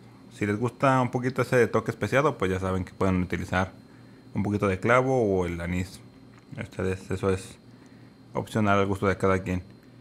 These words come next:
Igual el azúcar, eh, a mí, para mí está bien estos niveles de azúcar.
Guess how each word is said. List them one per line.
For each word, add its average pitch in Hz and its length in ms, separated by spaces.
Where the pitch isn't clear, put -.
Igual 117 260
el 120 100
azúcar, 143 480
eh, 117 360
a 101 80
mí, 143 220
para 135 220
mí 117 120
está 104 600
bien 92 320
estos 92 400
niveles 92 280
de 92 60
azúcar. 110 300